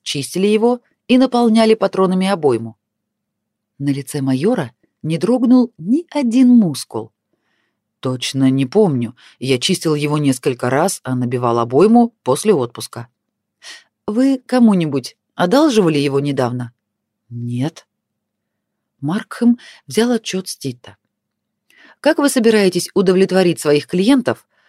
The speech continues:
поскольку заложили их ценные бумаги?" "Ах, вот оно что. Так вы воспользовались дружбой и послали человека проверить мои книги". Я заметил, что майор покраснел. "Я послал его туда с другой целью",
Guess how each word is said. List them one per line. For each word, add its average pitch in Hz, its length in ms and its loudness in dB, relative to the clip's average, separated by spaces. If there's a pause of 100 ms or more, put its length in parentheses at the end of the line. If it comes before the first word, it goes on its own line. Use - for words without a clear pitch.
(120)
поскольку - 460 0
заложили 170 440 2
их 220 180 2
ценные 185 380 0
бумаги?" 175 520 0 (1200)
"Ах, 143 680 -6
вот 147 340 0
оно 135 180 -2
что. - 300 -10 (460)
Так 160 180 -2
вы 170 140 4
воспользовались 151 680 0
дружбой 135 480 -2
и 127 60 -4
послали 131 400 -2
человека 127 560 -2
проверить 139 460 -2
мои 156 220 -2
книги". 170 500 2 (920)
Я 143 180 -8
заметил, 185 440 -6
что - 180 -8
майор 165 320 -6
покраснел. 139 640 -8 (880)
"Я 147 160 0
послал 156 400 -2
его 151 220 0
туда 151 480 -4
с 131 100 -14
другой 175 300 2
целью", 120 440 -12